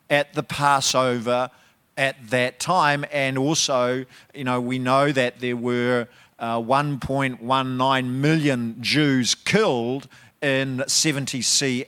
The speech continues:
E, um, uh, during the, during the destruction of Jerusalem. That, by the way, in those, in, in seventy C E and a hundred thirty C E, when every stone was pulled away,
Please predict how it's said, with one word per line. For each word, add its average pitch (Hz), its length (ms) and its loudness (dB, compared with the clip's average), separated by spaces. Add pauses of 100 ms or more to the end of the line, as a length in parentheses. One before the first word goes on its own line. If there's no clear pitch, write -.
E, 139 460 0 (420)
um, 131 680 2 (240)
uh, 127 440 -4 (220)
during 131 280 0
the, 127 280 2
during 127 340 0
the 120 380 0
destruction 127 600 0
of 110 140 -4
Jerusalem. 135 880 0 (1500)
That, 156 320 0
by 131 160 2
the 120 120 -2
way, 117 440 -2
in 123 180 -10
those, 123 340 0
in, 123 400 -4
in 117 320 -2
seventy 131 440 -2
C 117 400 -2
E 120 240 0
and 107 220 -4
a 113 100 -8
hundred 117 320 -2
thirty 156 320 0
C 120 380 -2
E, 120 40 -2
when 113 180 -2
every 113 180 -2
stone 120 480 -2
was 104 140 -8
pulled 123 280 -6
away, 120 600 -2